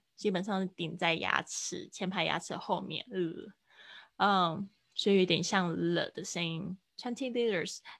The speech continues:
and here's the money，就是给你钱，二十升，给你钱。他说，“Okay, wait a moment。”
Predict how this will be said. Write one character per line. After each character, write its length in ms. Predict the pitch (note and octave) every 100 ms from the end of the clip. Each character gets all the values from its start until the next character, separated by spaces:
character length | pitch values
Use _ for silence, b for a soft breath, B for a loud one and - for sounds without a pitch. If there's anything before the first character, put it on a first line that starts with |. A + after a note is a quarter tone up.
| _
and 140 | F#3 F#3+
here's 380 | - C#4 D4 -
the 80 | G#3+
money， 440 | G#3+ A3 G3 -
就 120 | G3
是 120 | F#3+
给 140 | F#3 F#3
你 140 | F#3+
钱， 580 | F3 - F3 F3 F3+ G#3+ -
二 120 | - G#3
十 160 | -
升， 460 | F#3 - G3 G3 G#3 -
给 100 | F3+
你 140 | F3+
钱。 440 | F#3+ - E3+ E3+ G#3+
他 140 | G#3+
说， 200 | G3 G#3 -
“Okay, 560 | C#4+ - G#3+ G#3 A3 B B B
wait 220 | A#3+ A#3+
a 60 | G#3
moment。” 600 | G3 G3 F3 - -